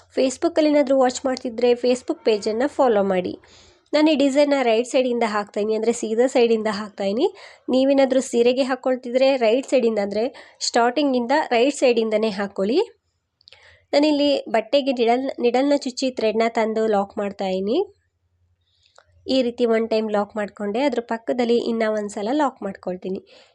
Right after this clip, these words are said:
ಈ ರೀತಿ ಟೂ ಟೈಮ್ಸ್ ಲಾಕ್ ಮಾಡೋದ್ರಿಂದ ಸೆಕ್ಯೂರ್ ಆಗಿರುತ್ತೆ. ಇದನ್ನ ಸಿಂಗಲ್ ಕ್ರೋಶೆ ಅಂತನೂ ಕೂಡ ಕರಿತೀವಿ, ಲಾಕ್ ಅಂತನೂ ಕೂಡ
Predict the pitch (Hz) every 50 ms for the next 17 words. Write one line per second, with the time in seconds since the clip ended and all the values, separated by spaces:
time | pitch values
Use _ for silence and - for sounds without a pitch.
0 | _ _ - 269 269 269 254 262 254 262 247 254 254 262 277 262 285 269 269 254
1 | - - 233 220 214 220 - 226 208 202 202 190 - 208 202 208 262 277 - 226
2 | 214 - 214 208 208 208 196 190 190 185 190 190 - - 339 403 - _ _ _
3 | _ _ - - _ - - 247 220 254 254 247 247 - - 233 220 226 226 254
4 | 254 - 240 247 - - 240 233 233 233 247 233 233 233 - 233 220 220 220 233
5 | 233 226 226 - 226 247 262 277 277 269 220 190 190 - 214 208 208 - 220 214
6 | 208 202 214 202